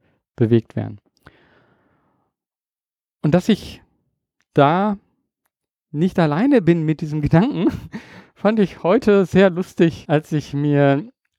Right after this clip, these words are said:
oder die Rede von Mark Zuckerberg angehört hatte, die er bei, äh, vor den Harvard-Studien-, äh, Studenten von dem Abgang zweitausendsiebzehn gehalten hat.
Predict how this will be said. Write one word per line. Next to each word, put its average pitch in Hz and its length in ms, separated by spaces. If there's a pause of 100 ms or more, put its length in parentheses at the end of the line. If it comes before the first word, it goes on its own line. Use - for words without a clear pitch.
(460)
oder 131 160
die 120 100
Rede 165 320
von 147 420 (600)
Mark 135 360
Zuckerberg 135 640
angehört 131 680 (420)
hatte, 139 680
die 127 220
er 127 340 (640)
bei, 123 300
äh, 139 160
vor - 180
den 123 300
Harvard-Studien-, 135 840 (120)
äh, 151 260
Studenten 135 680
von - 160
dem 120 120
Abgang 123 400
zweitausendsiebzehn 117 1080 (400)
gehalten 117 460
hat. - 320